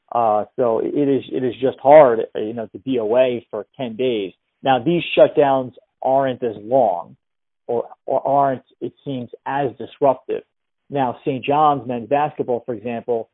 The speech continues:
they just lost, uh, let's see, so their last game was,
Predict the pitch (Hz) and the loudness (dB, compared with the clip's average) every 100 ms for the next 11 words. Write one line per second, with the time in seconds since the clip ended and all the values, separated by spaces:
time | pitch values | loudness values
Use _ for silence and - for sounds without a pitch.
0 | _ _ _ 107 135 147 156 131 131 123 | _ _ _ -2 4 4 4 0 -4 -4
1 | 123 123 123 120 - _ _ _ _ _ | 2 4 4 2 -6 _ _ _ _ _
2 | - 120 117 131 - 117 147 135 131 120 | -6 -4 -2 -2 -4 -2 0 4 4 4
3 | 127 143 135 - - 139 127 117 113 - | 4 4 0 -4 -4 -2 -2 -4 -6 -10
4 | - 117 113 113 113 110 | -6 -2 0 2 0 -2